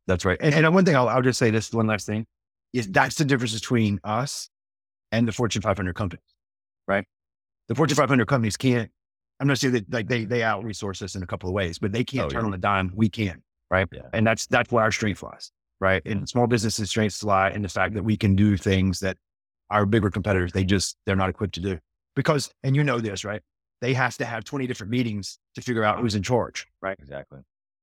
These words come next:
Speaker 2: Yep.
Speaker 1: So.
Speaker 2: Yeah, for even a decision to be presented, let alone made.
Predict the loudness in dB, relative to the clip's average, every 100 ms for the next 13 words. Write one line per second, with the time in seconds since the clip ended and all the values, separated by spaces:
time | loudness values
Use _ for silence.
0 | _ _ -14 -12 -6 -6 -6 _ _ _
1 | _ 0 0 0 0 0 -2 -4 -4 -2
2 | -2 -4 -6 -8 -8 -8 -10 -12 -12 -8
3 | -4 -2 -4 -4 -4 0 0 0 0 -2
4 | -6